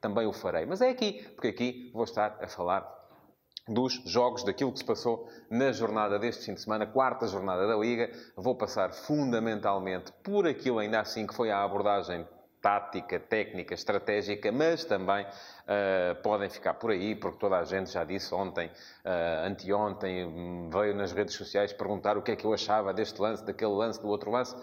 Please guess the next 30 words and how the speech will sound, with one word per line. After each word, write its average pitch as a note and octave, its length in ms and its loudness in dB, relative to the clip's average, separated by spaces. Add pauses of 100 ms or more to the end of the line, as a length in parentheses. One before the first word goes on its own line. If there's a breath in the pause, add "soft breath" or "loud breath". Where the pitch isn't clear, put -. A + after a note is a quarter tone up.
(220 loud breath)
Não A2 120 0
vou B2 100 4
deixar G#2+ 260 2
ninguém F2+ 200 -2
sem B2 140 0
resposta, C3+ 440 0
vou A2 140 0
responder, B2+ 380 0
mas F#3 180 0
é - 100 4
aqui, C3 280 0
não G2+ 180 2
é? B2 160 0 (300 loud breath)
Não C#3 200 2
vou C#3+ 260 4
alimentar A#2+ 480 2
polémicas G2 640 0
estéreis, G#2+ 580 0
até - 200 0
porque G#2 220 -6
não F#2+ 80 -4
tenho F#2+ 200 -4
a G#2 40 0
mania F2 260 -2
de D#2+ 80 -12
ser A2 160 -2
o G2 60 -2
dono E2+ 200 -4
da G2+ 80 0
verdade, F2+ 340 0